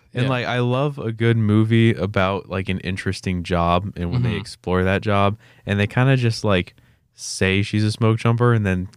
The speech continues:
Speaker 1: you know, kinda t-, the, you see kind of the smoke jumping crew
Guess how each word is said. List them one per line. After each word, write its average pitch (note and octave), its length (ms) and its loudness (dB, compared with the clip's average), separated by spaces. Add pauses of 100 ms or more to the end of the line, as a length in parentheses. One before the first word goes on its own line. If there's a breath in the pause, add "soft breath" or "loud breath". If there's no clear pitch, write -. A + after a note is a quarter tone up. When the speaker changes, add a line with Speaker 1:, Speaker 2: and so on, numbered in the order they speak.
Speaker 1:
you F#2 100 -4
know, E2+ 160 0
kinda F#2 280 -4
t-, - 200 -12
the, F#2+ 340 -4 (100)
you G2+ 180 -4
see F#2+ 340 -2
kind G2 260 -4
of F2+ 100 -2
the F#2 80 -4
smoke F#2 320 -4
jumping F#2 340 -4
crew F#2+ 420 0